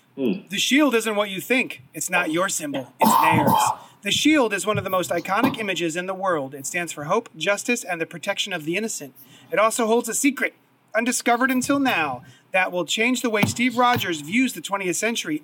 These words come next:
Speaker 2: and how he chooses to fight in the twenty-first. This was also very good. Uh, I really enjoyed, there's two Captain America books right now.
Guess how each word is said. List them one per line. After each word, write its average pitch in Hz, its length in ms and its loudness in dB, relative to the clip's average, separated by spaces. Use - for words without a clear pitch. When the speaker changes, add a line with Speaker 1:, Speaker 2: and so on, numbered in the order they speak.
Speaker 2:
and 262 540 2
how 220 260 2
he 220 180 -2
chooses 226 500 0
to 214 100 -4
fight - 480 0
in 170 100 -12
the 160 80 -6
twenty-first. - 960 -6
This 247 200 0
was 269 160 2
also 196 560 2
very 175 280 0
good. 143 340 -10
Uh, - 640 0
I 190 60 2
really 226 340 0
enjoyed, 214 540 0
there's 214 160 -2
two 294 180 4
Captain 262 540 2
America 202 400 0
books 170 260 6
right 190 140 2
now. 165 300 -2